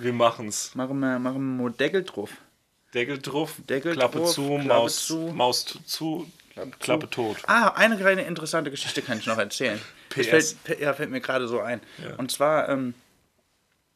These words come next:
Speaker 2: hab ich am, ich glaube am Donnerstag war das, genau, hab ich mich mit jemandem unterhalten, dessen Namen ich mal wieder nicht nenne, weil ich nicht weiß, ob ich dazu befugt bin. Äh, auf jeden Fall hat er mir sehr interessante Sachen erzählt von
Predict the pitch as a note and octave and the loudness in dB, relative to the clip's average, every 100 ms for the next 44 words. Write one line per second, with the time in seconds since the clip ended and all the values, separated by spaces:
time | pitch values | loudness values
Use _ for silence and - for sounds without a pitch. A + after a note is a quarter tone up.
0 | - A#2+ - - C3+ - - C3 B2+ B2+ | -10 -8 -8 0 0 0 -2 0 0 0
1 | B2 B2 A#2+ A#2 A2+ A2 - _ _ - | 0 0 0 0 -2 -4 -12 _ _ -20
2 | - A#2 A#2+ B2+ - G#2+ G#2 G2+ _ _ | -12 -6 -6 -4 -6 -6 -10 -12 _ _
3 | _ _ _ _ _ F3 A#3+ F#3+ - G2+ | _ _ _ _ _ 0 0 0 -2 -2
4 | F#2+ G2 A2+ C3+ D3+ B2+ G#2 - - - | -2 -2 -2 -4 -4 -6 -6 -10 -18 -18
5 | - - - - C#3 C#3+ C#3 B2+ C3+ B2+ | -18 -16 -12 -8 -6 -4 -2 -2 -2 -4
6 | A#2 A#2+ B2 A#2 A2+ A2+ A#2 B2+ C3 A2+ | -2 -2 -2 -2 -4 -4 0 0 0 -2
7 | A2 G#2 G#2 A2 G#2+ G#2+ G2 G2+ G2+ A#2+ | -2 -2 -4 -4 -6 -6 -6 -2 -2 -4
8 | - B2 G#2 G2 F#2+ E2 F2 G2 G2 G2 | -4 -4 -2 -4 -4 -10 -8 -8 -8 -10
9 | - G2+ B2 G#2+ A2 D#3 - - B2 - | -8 -6 -6 -8 -10 -12 -8 -8 -8 -12
10 | - - - _ A#2 A#2 A#2+ A#2+ - A#2+ | -20 -18 -20 _ -4 -2 -2 -6 -6 -4
11 | E3+ D3 C#3 C3 B2 A#2 B2 C#3+ C3 B2 | -4 -4 -4 -2 -4 -2 -2 -2 -2 -6
12 | B2 A2+ A2+ A#2 - - A2 - A2+ G#2 | -6 -4 -4 -4 -10 -8 -8 -8 -10 -10